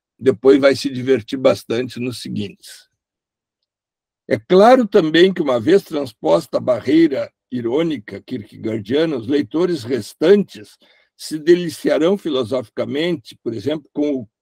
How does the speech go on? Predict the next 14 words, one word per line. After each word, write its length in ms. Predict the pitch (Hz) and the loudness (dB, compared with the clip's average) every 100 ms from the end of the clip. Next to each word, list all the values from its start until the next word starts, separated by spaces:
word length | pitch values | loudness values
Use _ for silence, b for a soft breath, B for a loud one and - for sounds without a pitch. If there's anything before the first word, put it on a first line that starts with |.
| _ _ | _ _
parágrafo 480 | 131 135 139 117 _ | -2 -2 -2 -8 _
quinto 340 | - 175 185 110 | -6 -4 -2 -6
do 140 | 110 | -10
caput 500 | - 127 120 117 - _ | 0 0 0 -8 -12 _
primeiro, 560 | - 110 123 170 135 - _ _ _ _ - | -10 -4 0 0 -2 -8 _ _ _ _ -6
intitulado 680 | 151 - - 180 180 220 226 | -6 -6 0 4 6 4 2
exatamente 840 | 190 202 240 202 156 160 190 190 | 2 0 0 -4 -2 -4 -4 -6
O 60 | 180 | -6
Conceito 380 | 180 165 175 165 | -4 -2 -4 0
de 100 | 196 | 0
Angústia, 580 | 175 160 170 - - _ _ _ _ _ _ _ | 2 0 -2 -6 -20 _ _ _ _ _ _ _
com 180 | 139 147 | -6 -2
passagens 840 | - 147 - 151 165 151 160 - | 2 0 2 0 0 0 -6 -8
como, 600 | - 135 135 104 92 87 | -2 2 2 0 -10 -14